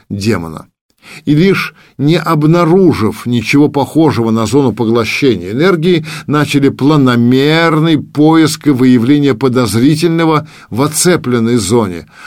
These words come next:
а также опрос случайных свидетелей.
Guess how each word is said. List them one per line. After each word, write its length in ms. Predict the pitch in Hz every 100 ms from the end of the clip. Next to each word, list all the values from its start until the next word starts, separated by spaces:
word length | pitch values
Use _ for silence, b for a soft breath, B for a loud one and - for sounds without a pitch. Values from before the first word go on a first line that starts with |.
| B
а 140 | 107
также 380 | 110 147 120 117
опрос 540 | 104 113 139 160 - - b b
случайных 840 | - 127 110 - 123 113 107 - _ _
свидетелей. 840 | - 123 123 107 92 87 78 -